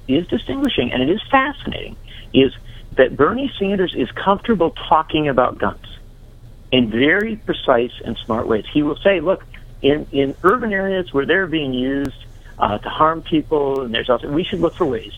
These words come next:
to, you know, slow down the gun traffic and, and close loopholes." But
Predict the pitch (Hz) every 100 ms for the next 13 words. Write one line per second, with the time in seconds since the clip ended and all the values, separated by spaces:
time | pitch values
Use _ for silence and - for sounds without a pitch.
0 | - 107 98 - - - - 127 127 -
1 | 147 120 117 113 110 110 - 98 95 113
2 | 104 117 110 - 120 113 104 - - -
3 | 156 143 - 120 127 123 110 - - -
4 | - - 151 143 143